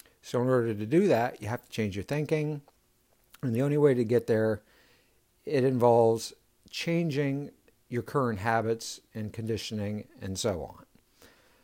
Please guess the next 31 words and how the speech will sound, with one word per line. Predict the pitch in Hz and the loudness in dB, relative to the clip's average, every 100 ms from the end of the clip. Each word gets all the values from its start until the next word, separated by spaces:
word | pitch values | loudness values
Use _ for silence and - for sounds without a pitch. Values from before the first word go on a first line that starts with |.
| _ _ - | _ _ -2
Now, | 131 127 | 0 2
the | |
big | 131 190 | 2 0
step | 175 - 131 117 123 | 0 2 2 2 0
and | 110 | -4
the | |
first | - 117 - | -2 -2 -2
step | - 110 110 - | -2 -2 -2 -6
is | 117 107 104 104 - - _ _ - | -2 0 0 -2 -6 -10 _ _ -10
to | 156 | -6
understand | 147 147 - 131 120 120 | -2 -4 -4 -2 0 0
where | 110 117 | 0 0
you | 113 123 | 0 -2
are | - 101 98 | -4 -2 -2
now. | 117 120 85 139 | -2 -2 -4 -6
People | - 139 160 | -8 -4 -4
don't | 131 123 120 113 | 0 0 0 -4
have | 101 113 110 95 | -6 -2 -2 -4
a | |
clue | - - 151 131 90 101 110 | -12 -2 0 0 0 -6 -8
where | - 110 113 | -2 0 2
they | 107 107 | 0 -2
currently | - 127 123 123 117 | -4 -4 -4 -2 -2
are. | 104 90 90 95 - _ - _ - | 0 0 0 -2 -6 _ -20 _ -4
That | 110 110 | 2 4
is | 117 | 4
why | 107 104 | 4 2
they're | 98 | 2
stuck. | 92 - 156 110 - - - _ _ - - _ _ _ - | -4 -2 0 0 -2 -16 -20 _ _ -20 -20 _ _ _ -8
And | 131 131 | -2 2
then | 131 131 131 | 4 4 0